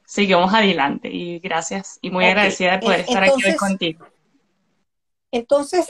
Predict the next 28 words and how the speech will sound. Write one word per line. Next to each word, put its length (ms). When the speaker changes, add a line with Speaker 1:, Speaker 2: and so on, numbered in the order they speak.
Speaker 2:
el 160
tema, 300
nuestro 360
tema 240
de 160
hoy 400
es 480
tiña 480
del 600
cuero 300
cabelludo, 760
tiña 320
de 100
la 120
cabeza. 480
¿Cómo 320
podemos 380
definir 600
la 240
tiña 480
del 220
cuero 260
cabelludo? 560
¿O 140
qué 140
es 100
una 220
tiña? 480